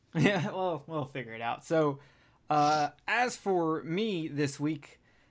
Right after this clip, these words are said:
I have been watching a lot of Dario Argento films, kinda going through all my Blu-rays I've had,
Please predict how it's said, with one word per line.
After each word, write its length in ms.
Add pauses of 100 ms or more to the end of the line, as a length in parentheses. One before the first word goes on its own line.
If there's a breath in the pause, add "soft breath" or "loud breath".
(260)
I 180
have 280
been 580
watching 800
a 160
lot 340
of 80
Dario 460
Argento 540
films, 480 (100)
kinda 200
going 280
through 180
all 100
my 160
Blu-rays 480
I've 160
had, 300